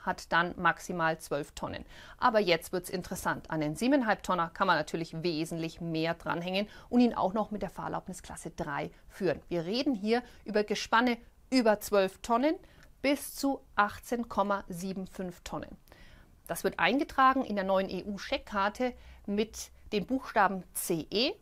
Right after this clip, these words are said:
und der Schlüsselziffer neunundsiebzig. Dieser Bereich ist befristet auf euer fünfzigstes Lebensjahr. Das bedeutet, vollkommen unabhängig vom Umtausch, wenn ihr noch einen rosa oder grauen Führerschein habt,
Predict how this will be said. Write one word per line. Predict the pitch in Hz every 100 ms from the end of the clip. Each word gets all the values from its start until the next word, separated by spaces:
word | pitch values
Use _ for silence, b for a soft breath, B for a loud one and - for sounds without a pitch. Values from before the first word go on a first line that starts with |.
| -
und | 294 330
der |
Schlüsselziffer | 330 - 214 233 233 226 233 233 - -
neunundsiebzig. | 196 196 190 190 208 - - 170 208 - - - - - _ b b b b b b b - -
Dieser | 247 349
Bereich | 320 247 180 233 -
ist | 233 - - -
befristet | 196 - 226 269 - 247 - -
auf | 190 208 254 - -
euer | 208 202
fünfzigstes | 190 - - 233 240 - 233 - 240 226
Lebensjahr. | 202 214 262 - 156 - - - -
Das | -
bedeutet, | - 185 185 202 175 - - - -
vollkommen | - - 311 294
unabhängig | - 302 294 254 254 247
vom | 233
Umtausch, | 220 285 - 180 160 - B B
wenn | 208 -
ihr | 208 190
noch | 185 -
einen | 180 165 165
rosa | 170 240 294
oder | 220 - 190
grauen | 208 190
Führerschein | - 320 311 226 190
habt, | 208 220